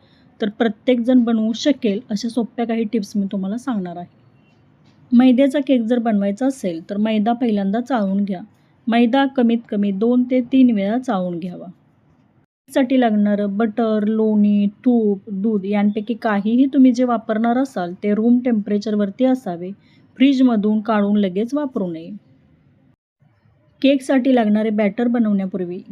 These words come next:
गॅसवरती केक बनवणार असाल, तर कढई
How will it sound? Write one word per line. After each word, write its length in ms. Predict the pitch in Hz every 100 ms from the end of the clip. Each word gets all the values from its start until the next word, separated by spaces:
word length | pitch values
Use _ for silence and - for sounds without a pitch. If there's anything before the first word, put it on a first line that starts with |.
| 190
गॅसवरती 580 | 214 220 233 220 240 226 -
केक 180 | 240 220 214
बनवणार 420 | 214 214 214 226
असाल, 360 | 269 - 180 180
तर 80 | 208 208
कढई 380 | 220 220 240